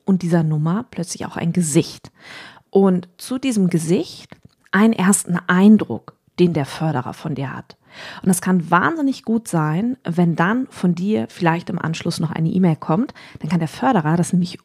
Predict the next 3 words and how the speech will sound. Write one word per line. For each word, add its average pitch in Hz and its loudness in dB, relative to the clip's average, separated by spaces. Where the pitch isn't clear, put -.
unmittelbar 170 2
zuordnen. 170 -4
Heißt, 202 0